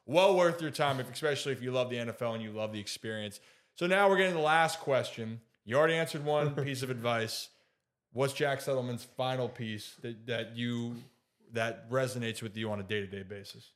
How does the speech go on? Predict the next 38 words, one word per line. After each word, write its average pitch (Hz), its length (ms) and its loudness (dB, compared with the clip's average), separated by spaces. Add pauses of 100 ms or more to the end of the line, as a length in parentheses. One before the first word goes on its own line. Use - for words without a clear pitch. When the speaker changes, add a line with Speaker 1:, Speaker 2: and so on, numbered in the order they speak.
Speaker 2:
So 170 160 0
I 175 80 6
think 208 220 2
a 190 80 4
lot 123 340 4
of 127 100 -2
people 110 720 -6
want 113 440 -4
to 117 320 -6
do 110 240 -6
their 107 180 -4
own 98 260 -10
thing. 71 220 -12 (220)
A 127 80 -4
lot 151 200 4
of 165 120 -4
people, 135 640 2
right, 123 320 2 (100)
we 127 80 -6
talk 120 160 -2
about 104 300 -2
independence, 135 960 -4
Speaker 1:
Mm-hmm. 110 100 -6
Speaker 2:
um, 113 420 -4 (460)
and, 127 460 -2
and 143 140 -2
I 143 100 4
think 175 320 -4 (180)
as 135 220 2
an 127 80 -2
entrepreneur, 117 760 -2
the 104 100 -8
best 135 340 0
piece 175 200 -6
of 160 80 -6
advice 110 420 -4
I 110 200 -2
got 95 360 -6